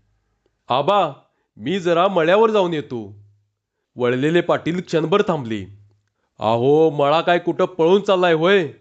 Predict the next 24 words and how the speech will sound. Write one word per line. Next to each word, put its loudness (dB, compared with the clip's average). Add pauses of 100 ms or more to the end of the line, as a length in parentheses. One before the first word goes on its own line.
(540)
तुम्ही -4
असं 0
करा, 0 (560)
सांच्याला 0
मळ्याकडे 0
जावा. -6 (720)
रेश्मा -4
मळा 0
बघून -4
लई 0
खुश -2
होईल 2
बघा. -4 (680)
बिचारी -2
शहरातल्या -2
कोंदट -2
हवतनं 0
आली -4
या. -6 (760)
तिला 0
जरा 0
गावातल्या 0
मोकळ्या 0
हवतनं 0